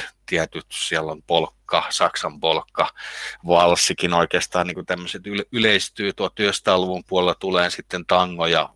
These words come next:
foxtrot, eli meillä humpasta kai edelleenkin jonkin verran puhutaan, niin nämä tämmöiset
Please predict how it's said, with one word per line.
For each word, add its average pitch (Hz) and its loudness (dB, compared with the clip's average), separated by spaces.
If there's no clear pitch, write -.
foxtrot, - -4
eli 78 -6
meillä 76 -10
humpasta 85 0
kai 76 -10
edelleenkin 76 -8
jonkin 80 -12
verran 78 -10
puhutaan, 76 -10
niin 95 0
nämä 110 2
tämmöiset 123 0